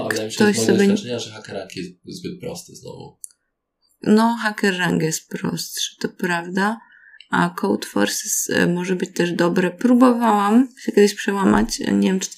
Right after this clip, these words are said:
Speaker 2: coś pomogło, bo myślę, że za krótko to robiłam.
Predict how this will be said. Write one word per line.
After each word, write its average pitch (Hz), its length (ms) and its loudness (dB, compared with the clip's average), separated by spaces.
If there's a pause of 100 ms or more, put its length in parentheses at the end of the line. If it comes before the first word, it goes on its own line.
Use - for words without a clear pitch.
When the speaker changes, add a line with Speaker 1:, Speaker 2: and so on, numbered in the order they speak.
Speaker 2:
coś 190 200 -2
pomogło, 190 420 2
bo 180 160 2
myślę, 185 340 2
że 175 100 -2
za 185 100 0
krótko 185 380 -6
to 185 120 -4
robiłam. 190 500 6